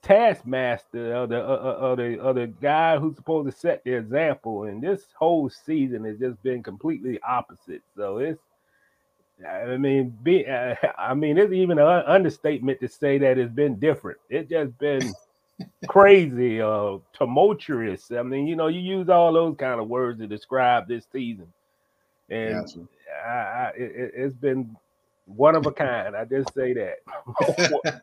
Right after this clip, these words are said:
Speaker 1: One of the one of a kind seasons. <laughs>
Speaker 2: Gotcha. Now, this news came out at, you know, near midnight, if not past midnight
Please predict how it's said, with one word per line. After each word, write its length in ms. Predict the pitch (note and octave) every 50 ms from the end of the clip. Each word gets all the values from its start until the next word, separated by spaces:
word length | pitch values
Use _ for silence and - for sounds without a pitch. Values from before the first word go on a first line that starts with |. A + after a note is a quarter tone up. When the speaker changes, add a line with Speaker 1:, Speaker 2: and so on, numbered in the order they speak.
| _ F3
Speaker 1:
One 160 | E3 D#3 E3
of 100 | E3 D3
the 100 | C#3 C3+
one 320 | B2+ C3 D3+ F3+ F#3+ F#3 E3+
of 100 | D#3 D3+
a 80 | D3+ C#3+
kind 480 | - D#3+ D#3+ D#3 D3 C#3 B2 A2+ A2
seasons. 480 | - - B2+ A#2 G2 G#2+ F2 F2 F2+ - _ _ _ -
<laughs> 100 | - - - - - -
Speaker 2:
Gotcha. 380 | G2+ G#2 G2+ - - - - - F2+ - - _ _ _ _ _
Now, 560 | D3+ D3+ C#3+ C#3 C3+ B2+ B2+ B2 B2 B2 - - _ _ _ _ _ _ _ _ _ _ _ _ _ _ _
this 240 | - F#3+ A3 G#3+ G#3
news 360 | F#3+ G3+ G#3 G3 G3 F3 - -
came 300 | - D#3+ D#3 D3+ C#3+ D3
out 440 | C#3+ C#3 C3+ B2 A#2 A2+ - - _ _ _ _ _ _ _ _ _ _ _ _ -
at, 320 | B2+ B2+ A#2+ A#2+ A#2 A#2+ _ _ -
you 100 | C#3+ C3+
know, 260 | B2 A#2 A2+ A2+ A#2
near 200 | B2+ D3 D#3 D3
midnight, 680 | B2+ B2 C#3 D#3 D#3+ D3+ C3+ A#2+ G#2+ G2+ G#2 A2 G#2+ -
if 160 | A2 A2 G#2+
not 240 | A#2 C3 C3 B2+ -
past 440 | - D3+ D3+ D#3 C#3+ C3 - - A#2+
midnight 480 | A#2+ A2+ G#2+ G#2 G#2 G2 G2 G2+ G2+ -